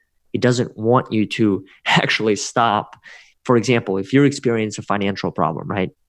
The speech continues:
You can't pay a bill. Your brain doesn't want you to think, "Okay, it's okay to take a month to possibly be in debt and then find other ways to pay that."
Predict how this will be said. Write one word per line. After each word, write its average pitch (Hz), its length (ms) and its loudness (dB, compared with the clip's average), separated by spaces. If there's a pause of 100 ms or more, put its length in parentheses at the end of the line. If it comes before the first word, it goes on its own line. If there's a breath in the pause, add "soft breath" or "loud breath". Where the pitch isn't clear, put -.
(120)
You 107 80 0
can't - 260 -2
pay 104 160 -2
a 98 60 0
bill. - 360 -2 (920 loud breath)
Your 120 140 4
brain 139 320 2
doesn't 123 320 0
want 123 200 -2
you 113 100 0
to 107 160 -8
think, 110 380 -4
"Okay, 101 360 -2 (320 soft breath)
it's 143 220 2
okay 147 320 4
to 120 120 -4
take 113 240 0
a 104 40 0
month 104 420 -2 (920)
to 117 540 4
possibly 113 480 -2
be 117 260 0
in 98 140 -4
debt 98 420 -2 (560)
and 110 180 0
then 104 160 0
find 117 440 0
other 107 240 0
ways 101 260 0
to 98 120 -12
pay 120 240 -2
that." - 200 -10